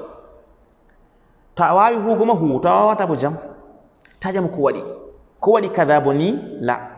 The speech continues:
Ha dina ɓe jamata banni. En paami si? To Allah wi en ko waɗi ma, jam. E to wi ay en, annabijo wi en bo, jam. Malla modiɓɓe lattiɓe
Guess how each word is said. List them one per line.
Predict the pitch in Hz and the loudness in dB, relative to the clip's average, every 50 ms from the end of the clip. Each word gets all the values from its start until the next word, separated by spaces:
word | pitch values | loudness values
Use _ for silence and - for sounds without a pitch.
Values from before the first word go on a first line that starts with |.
| - - - - | -20 -20 -14 -6
Ha | - 160 | -6 -4
dina | 131 131 139 135 | -4 -2 -2 -2
ɓe | 131 127 | -2 -2
jamata | 131 135 147 170 247 185 | -2 -2 -2 -2 -2 -2
banni. | 139 120 123 131 131 - - - - - - - - _ _ - _ _ _ _ - - - - - - _ _ _ - | -2 -2 -2 -4 -8 -10 -10 -16 -18 -20 -20 -20 -20 _ _ -20 _ _ _ _ -20 -20 -20 -20 -20 -20 _ _ _ -12
En | 120 110 | -8 -4
paami | 127 131 131 135 131 | -2 -2 -2 -2 -4
si? | 131 - 180 220 - - - - - - - - | -8 -8 -8 -10 -10 -12 -20 -20 -20 -20 -12 -4
To | - | 0
Allah | - - 208 202 196 190 | 2 2 4 4 4 2
wi | 220 262 277 277 | 2 2 0 0
en | 262 | 0
ko | 247 - 247 | 0 0 2
waɗi | 254 240 247 247 | 2 2 0 0
ma, | 254 247 | -2 -2
jam. | 175 160 190 214 240 - - - - - - - - - - - - - - - - - - - - - | 0 0 0 -2 -2 -10 -14 -14 -16 -18 -20 -20 -20 -20 -20 -20 -20 -20 -20 -20 -20 -20 -20 -20 -8 -2
E | - 208 | 0 2
to | - 220 214 | 4 6 4
wi | 214 226 - | 4 4 2
ay | - 269 269 247 | 2 2 2 2
en, | 233 208 | 0 0
annabijo | 185 190 196 202 233 208 214 220 | 0 0 0 0 0 0 0 0
wi | 233 262 254 247 | 0 2 0 0
en | 247 226 | 0 0
bo, | 233 226 | -2 -2
jam. | 160 185 190 226 240 - - - - - - - - - - - - - | 0 0 0 -2 -4 -12 -14 -16 -18 -20 -20 -20 -20 -20 -20 -16 -6 -2
Malla | 170 190 190 190 | 0 2 2 2
modiɓɓe | 196 226 247 247 208 - - - 160 | 0 0 -2 -2 -2 -2 -2 0 0
lattiɓe | - - - 185 190 - - | 0 0 -2 -4 -8 -6 -6